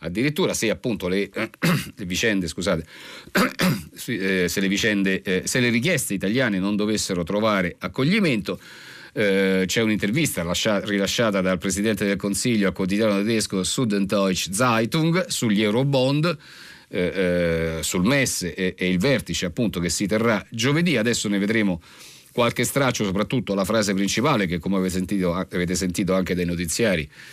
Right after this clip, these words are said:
del G R tre, è quella riguardante, eh, eh, il mes e gli Eurobond. Eh, prima di passarci però vi volevo dar conto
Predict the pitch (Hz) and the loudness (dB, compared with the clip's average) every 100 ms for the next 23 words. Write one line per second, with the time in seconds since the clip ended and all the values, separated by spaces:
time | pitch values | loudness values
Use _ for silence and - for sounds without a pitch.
0 | - - 82 85 85 92 90 92 87 107 | -20 -6 -2 0 2 2 2 0 0 0
1 | 101 - 90 107 95 87 90 92 92 98 | -2 -2 -2 0 2 2 0 0 0 0
2 | 85 - 80 - 82 76 85 78 78 76 | 0 -2 -4 -2 -4 -2 -2 0 0 0
3 | 76 71 - 101 110 92 87 101 151 185 | -2 -4 0 2 2 0 0 2 4 4
4 | 180 120 123 - _ _ _ _ _ _ | 4 2 0 -4 _ _ _ _ _ _
5 | _ - - - - - 101 95 101 95 | _ -20 -20 -20 -20 -8 -2 0 0 0
6 | 95 92 90 87 85 147 135 113 120 135 | 0 0 -2 -4 -6 0 2 2 2 2
7 | 147 117 107 123 107 104 110 117 107 123 | 0 0 0 0 0 0 0 0 0 -2
8 | - 156 113 90 82 | 0 0 0 -2 -6